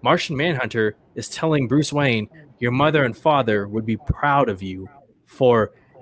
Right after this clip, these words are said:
having faith in humanity again, for putting your life's mission on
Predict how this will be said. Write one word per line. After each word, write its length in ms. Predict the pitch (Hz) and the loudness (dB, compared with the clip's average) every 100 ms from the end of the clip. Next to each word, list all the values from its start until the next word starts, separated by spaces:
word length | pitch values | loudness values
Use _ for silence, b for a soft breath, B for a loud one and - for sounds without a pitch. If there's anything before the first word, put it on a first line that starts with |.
| - - | -20 -10
having 420 | - 160 160 147 | -2 2 2 2
faith 300 | - 151 147 | 0 -2 0
in 100 | 127 | -4
humanity 640 | 127 127 123 135 110 101 | -6 -4 -4 -6 -8 -10
again, 460 | 101 98 98 98 110 | -10 -10 -10 -12 -18
for 160 | - 113 | -12 -12
putting 520 | - 156 156 156 143 B B 151 - _ 127 | -4 0 2 0 -2 B B -20 -20 _ -8
your 280 | 117 135 139 | 2 4 4
life's 600 | 127 147 - - - - | 4 2 0 -8 -6 -4
mission 480 | 131 151 - 104 104 | -4 -4 -4 -8 -8
on 400 | 110 110 110 | -4 -4 -4